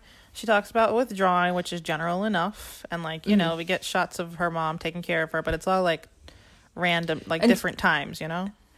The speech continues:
Speaker 2: And she, like, does identify her mom within the scene, so, like, we
Speaker 1: Mm-hmm.
Speaker 2: don't even need to be,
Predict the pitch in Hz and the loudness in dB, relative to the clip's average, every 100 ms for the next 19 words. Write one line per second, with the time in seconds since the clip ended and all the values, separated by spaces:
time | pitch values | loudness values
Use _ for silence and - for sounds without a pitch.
0 | _ _ 226 226 294 277 226 247 240 - | _ _ 4 6 4 4 6 6 6 4
1 | 190 180 196 214 202 196 185 180 180 170 | 2 4 4 4 2 4 4 2 2 4
2 | 165 180 185 180 175 196 - 185 175 180 | 4 2 0 2 0 0 -2 0 2 2
3 | 233 294 208 170 160 180 185 175 175 180 | 0 0 2 2 4 4 6 6 6 4
4 | 175 170 175 165 - 175 156 175 - - | 2 2 2 0 0 2 2 -2 -14 -20
5 | - - - - - - 190 185 190 - | -20 -20 -20 -20 -12 -4 0 0 -2 -8